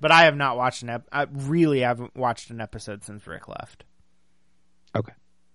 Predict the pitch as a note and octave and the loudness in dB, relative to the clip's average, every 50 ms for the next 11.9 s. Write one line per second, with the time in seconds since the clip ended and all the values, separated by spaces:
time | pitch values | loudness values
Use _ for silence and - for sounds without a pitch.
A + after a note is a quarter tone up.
0 | _ _ _ _ _ _ _ _ _ _ _ _ _ _ - F#2+ - - - - | _ _ _ _ _ _ _ _ _ _ _ _ _ _ -12 -12 -12 -12 -16 -14
1 | A#2 A2+ G2+ - - - - - - - - F2+ E2+ D#2+ D2+ D2 C#2+ C#2+ - _ | -12 -12 -10 -10 -12 -14 -14 -14 -14 -10 -8 -6 -6 -6 -6 -6 -8 -8 -10 _
2 | _ _ _ _ _ _ _ _ _ _ _ - - - A#2 F2 - - - - | _ _ _ _ _ _ _ _ _ _ _ -6 -2 -2 -2 -4 -4 -8 -16 -16
3 | - - - E2+ - - - F2 - C#3 C#3+ C3 B2 B2 A#2 G#2+ - - - G#2+ | -16 -14 -14 -12 -12 -12 -12 -4 0 2 2 2 0 -4 -8 -8 -10 -12 -12 -12
4 | - - - - G2+ F#2 F#2 F#2 E2+ _ - - - - - - - - - - | -14 -14 -12 -12 -12 -12 -12 -14 -16 _ -18 -20 -20 -20 -20 -20 -20 -20 -20 -20
5 | - - - _ _ _ _ _ _ _ _ _ _ - G#3 G#3+ G#3+ - D4 D#4+ | -20 -20 -20 _ _ _ _ _ _ _ _ _ _ 4 6 6 8 8 6 4
6 | F4+ - - D#4+ D4 G#3+ G#3 - B3 A#3 F3+ E3+ G#3 G3+ F#3+ - - - - F#3+ | 4 6 6 6 6 6 6 6 6 6 8 8 6 6 6 4 0 2 4 6
7 | E3+ D3+ - _ _ _ _ - - E3 D#3+ E3 D#3+ D#3 D3 C#3+ C3+ - - C#3+ | 6 6 4 _ _ _ _ -2 0 2 2 2 2 2 2 2 4 6 6 8
8 | C#3 C#3 C3+ C3+ C#3+ - B2+ C3+ C3 B2+ C3+ D#3 C3+ F#2 C#2+ D2 F2+ F#2 F2+ F#2+ | 8 6 4 2 0 2 4 4 4 6 6 6 6 4 2 -4 -8 -6 -4 -2
9 | A2 A#2+ B2 B2 A#2 - - A#2+ A2+ G#2 - - A2+ G2+ G2+ G2+ G2 - _ _ | -4 -4 -4 -8 -14 -12 -12 -12 -12 -12 -12 -14 -14 -12 -14 -16 -18 -20 _ _
10 | _ _ _ _ _ - C3 C3+ C3+ C3+ - - - D3 C3 - - C#3+ C3 - | _ _ _ _ _ 4 6 8 8 8 6 4 4 4 4 4 2 0 2 4
11 | - C3 B2+ B2 - - - B2+ A#2+ - - B2 A#2 A#2 A2+ A2+ - - | 2 2 2 2 0 2 2 2 2 4 2 2 4 4 2 2 0 -2